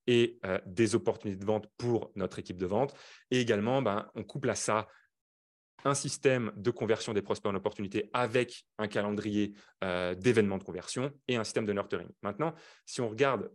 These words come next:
de façon, euh, hop là, plus détaillée, hop, j'ai pas cliqué sur le bon bouton, c'est ce bouton-là.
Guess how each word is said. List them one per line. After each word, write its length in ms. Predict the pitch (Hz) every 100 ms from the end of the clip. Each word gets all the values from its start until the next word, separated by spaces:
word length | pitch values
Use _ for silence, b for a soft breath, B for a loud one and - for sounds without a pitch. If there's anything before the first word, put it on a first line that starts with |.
| -
de 100 | 104
façon, 380 | 117 - 117 - _ _ _ _
euh, 340 | 98 90 87 87 - _
hop 140 | - -
là, 80 | - _ _ _ _ _ - - _ _ _ _ _ _ _ _
plus 60 | 107
détaillée, 720 | 101 95 101 95 107 131 - _ _ _ _ _ _ _ _ _ _ _ _ _ _ _ _ _ -
hop, 200 | 101 - _ 214
j'ai 120 | 101 101
pas 100 | 104
cliqué 260 | 98 107
sur 140 | 104 -
le 60 |
bon 100 | 90
bouton, 300 | 87 98 - - _ _
c'est 200 | _ -
ce 240 | - - - 82 -
bouton-là. 340 | - - 90